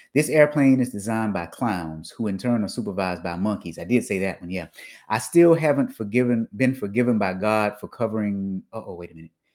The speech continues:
Yeah, I saw that one. Uh, "I still haven't been forgiven by God for covering up I did last year, for what I did last year." That one got me too, Joe.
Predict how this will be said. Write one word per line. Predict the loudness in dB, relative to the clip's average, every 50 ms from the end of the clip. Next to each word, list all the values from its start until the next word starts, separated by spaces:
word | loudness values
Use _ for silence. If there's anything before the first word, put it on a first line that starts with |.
| _ _ _ _ _ _ _ _ _
Yeah, | -10 -8 -8
I | -8
saw | -8 -2 0 2 2 4
that | 2 2 0 -2 -4 -6
one. | -10 -10 -12 -14 -20 -20 _ _ _ -8
Uh, | -6 -4 -4 -4 -4 -6 -6 -8 -8 -10 -10 -12 -10 -8
"I | -6 -6
still | 0 8 10 10 10
haven't | 10 8 6 2
been | 2 0 0
forgiven | 0 -2 -2 -2 -2 -2 -2 0
by | -2 -2
God | -2 -2 -2 0 0 2 0 0 -2 -4 -10
for | -18
covering | -20 -10 -6 -6 -4 -2 0 0 0 2 2
up | 0 -2 -4 -8 _ _ _ _ _ _ _ _ _ _ _ _ _ _ _ _ _ _ _ _ _
I | -6 -4 -4
did | -2 0 0 0 0 0 0
last | -2 -2 0 0 -2 -4 -6 -6
year, | -6 -6 -6
for | -8 -8 -6
what | -4 -2 -2
I | -2 -2
did | -2 -2 -4 -4 -4
last | -4 -4 -4 -4 -6 -8 -8 -10
year." | -10 -10 -12 _ _ _ _ _ _ _ _ _ _ -8
That | -6 -4 -4 -4 -2 0
one | 0 0 2
got | 2 2 2 0 0
me | 0 -2 -2 -4
too, | -4 -4 -4 -4
Joe. | -4 -4 -4 -6 -6 -8 -12